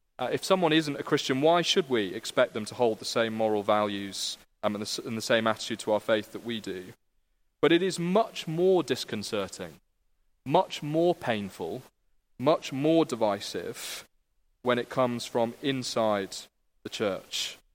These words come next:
We expect scoffing from people who don't follow Jesus. We don't expect it from those who claim to do so. Two illustrations for us. Um,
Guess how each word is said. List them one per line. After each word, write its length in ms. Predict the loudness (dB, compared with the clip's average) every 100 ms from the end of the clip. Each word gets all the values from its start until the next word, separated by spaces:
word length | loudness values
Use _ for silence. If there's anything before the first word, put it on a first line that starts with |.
| _ _ _ -2
We 100 | -2
expect 540 | 0 0 4 4 2
scoffing 540 | 0 2 2 -2 -4
from 140 | -6 -4
people 280 | -4 -2 -6
who 120 | 2
don't 300 | 4 4 0
follow 320 | -4 -2 -2
Jesus. 760 | -4 -8 -6 -8 -6 -6 -6 -8 _ _ _ _ -6
We 120 | -4
don't 420 | 4 4 4 -2
expect 480 | -6 -2 -2 -2 -6
it 320 | -8 -4 -6
from 180 | -4 0
those 520 | 2 2 0 -2 -2 -6 _ -10
who 60 |
claim 420 | -4 0 0 -2
to 100 | -6
do 160 | -4 -4
so. 380 | -2 -2 -2 -4 -12 _ _ _ _ _ _ _ _ _ -4
Two 140 | 4
illustrations 600 | 4 4 2 2 0 -6
for 200 | -2 0
us. 440 | 0 -4 -6 -6 -10 _ _ _ _ _ _
Um, 180 | 4 4